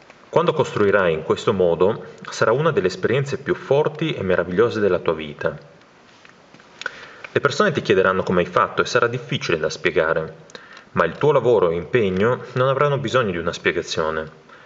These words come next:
Come questa scrivania, il tuo spirito e la tua anima saranno visibili a tutto il mondo e sapranno che in te c'è qualcosa di diverso. Sapranno che c'è qualcosa di più potente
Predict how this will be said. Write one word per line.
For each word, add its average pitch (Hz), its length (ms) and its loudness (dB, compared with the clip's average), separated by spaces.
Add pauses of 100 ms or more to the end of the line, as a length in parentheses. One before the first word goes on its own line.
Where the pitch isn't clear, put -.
(260)
Come 165 180 2
questa 156 240 0
scrivania, 131 680 0 (280)
il 110 200 -4
tuo 135 100 0
spirito 131 420 0
e 92 40 4
la 90 80 4
tua 131 140 4
anima 156 260 0
saranno 92 340 -2
visibili 156 640 -2
a 101 80 -8
tutto 131 300 -2
il 120 60 0
mondo 82 600 -2 (440)
e - 80 -2
sapranno 147 480 0
che - 120 -2
in 87 120 -2
te 151 240 0
c'è - 160 -4
qualcosa 120 380 0
di 110 100 0
diverso. 80 800 -4 (440)
Sapranno 156 440 0
che - 100 -2
c'è - 160 -2
qualcosa 127 520 0
di 107 120 -4
più 123 160 -6
potente 87 920 -2